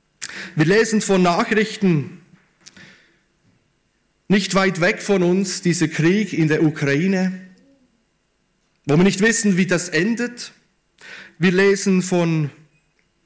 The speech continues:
dem bevorstehenden Winter und auch bo-, vor dem bevorstehenden Energiekrise. Und wir fragen uns, gibt's da ein Blackout?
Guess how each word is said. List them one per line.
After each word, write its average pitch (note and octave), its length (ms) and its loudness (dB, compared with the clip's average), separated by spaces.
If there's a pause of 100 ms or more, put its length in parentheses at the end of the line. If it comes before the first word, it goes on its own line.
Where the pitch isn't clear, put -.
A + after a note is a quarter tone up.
(640)
dem D#3 160 0
bevorstehenden D#3+ 840 -2
Winter F#3 480 -2 (460)
und C#3+ 240 -2
auch D3 240 -2
bo-, C#3 300 -4
vor C3+ 280 -4 (260)
dem B2 160 -4
bevorstehenden B2+ 1040 -4 (260)
Energiekrise. F#3+ 1000 0 (2000)
Und B2+ 180 -2
wir C3 80 0
fragen D#3 380 0
uns, D#3+ 320 -2
gibt's D#3 260 -2
da C3 160 -2
ein B2+ 200 -4
Blackout? B2 840 -8